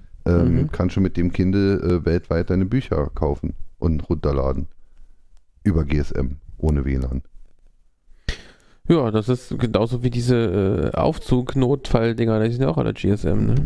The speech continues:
Speaker 1: Gen-, genau, sowas halt. Oder, wie gesagt, die Brandmeldezentrale, zweiter Meldungsweg und sowas.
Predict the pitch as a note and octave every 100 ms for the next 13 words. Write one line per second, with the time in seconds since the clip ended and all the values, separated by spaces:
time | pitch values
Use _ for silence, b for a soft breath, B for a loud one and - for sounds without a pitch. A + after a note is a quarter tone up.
0 | - - B2 - - C3+ F2 F2 F#2 D#2
1 | - C#2+ C#2+ D#2 D2+ - E2+ D#2+ - F#2
2 | F2+ F2+ E2 - - F2+ D#2+ E2 D#2 -
3 | D#2 - C#2+ C#2+ - D#2+ D#2 D#2 C#2+ C#2
4 | - D2 C2+ C#2 C2+ C#2+